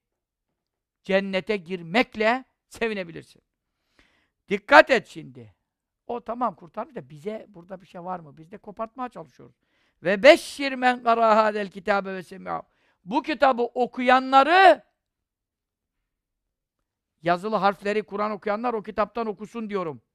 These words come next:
Teberrüken, bereketini alsın. "Ve semi'ahu," okuma hiç bilmiyorum. Dinleyenleri, bunu ben bir okuyayım en iyisi de. Millete biraz on dakika, on dakika verin her gün. Dinleyenleri, bir de sohbet yapıyoruz ama o tabii kaç senede biter.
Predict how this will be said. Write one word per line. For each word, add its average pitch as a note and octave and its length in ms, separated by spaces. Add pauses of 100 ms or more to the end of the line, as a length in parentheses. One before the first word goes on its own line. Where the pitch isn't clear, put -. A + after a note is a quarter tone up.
(880)
Teberrüken, F3 580
bereketini F#3 460
alsın. D#3 340 (680)
"Ve G3+ 100
semi'ahu," C#4+ 480
okuma D4+ 300
hiç D4 120
bilmiyorum. G3 380
Dinleyenleri, C4 1120 (540)
bunu F#3+ 200
ben F#3+ 180
bir F3 60
okuyayım D#3+ 320
en C#3+ 60
iyisi F3+ 240
de. B2+ 160 (480)
Millete E3+ 420
biraz F3 220
on F3 180
dakika, E3 220
on E3+ 100
dakika E3 240
verin D#3 200
her D3 120
gün. - 180 (680)
Dinleyenleri, C#4 1080
bir A3 60
de A#3+ 100
sohbet A3 420
yapıyoruz G3 400
ama E4 180
o B3+ 100
tabii A#3+ 180
kaç A3 220
senede F#3 440
biter. B3+ 280